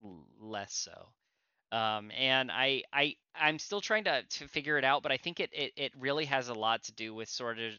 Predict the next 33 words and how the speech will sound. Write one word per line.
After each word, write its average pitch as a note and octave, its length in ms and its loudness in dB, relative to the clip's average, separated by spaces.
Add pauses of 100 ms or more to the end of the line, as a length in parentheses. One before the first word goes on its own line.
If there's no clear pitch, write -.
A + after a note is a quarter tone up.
sort B2 280 -4
of G#2+ 160 -8
the, A2 340 -2
um, G2 460 -4 (400)
the A#2+ 80 -4
tragic B2 760 4
trans A2+ 560 -2
hero. F#2 680 -6
Um, G#2+ 400 -4
and A#2+ 140 -2
I, C3+ 180 2
I, D3 280 2
I C#3 60 4
do E3 340 -6
think, C3+ 400 -4
and B2 120 0
I've A#2 180 -4
read C3 280 2
some, A#2 540 -2
that G#2+ 180 -4
the A#2 80 -10
trans C3+ 400 -6
community A#2 460 -6
has G#2+ 100 -4
specifically C#3 640 -10
clocked B2+ 560 -2 (340)
writers D3 400 6
and D#3 80 -4
authors C3 680 2
for A#2+ 160 -6
this G2+ 220 -8
very A#2+ 320 -2
thing. B2+ 500 -4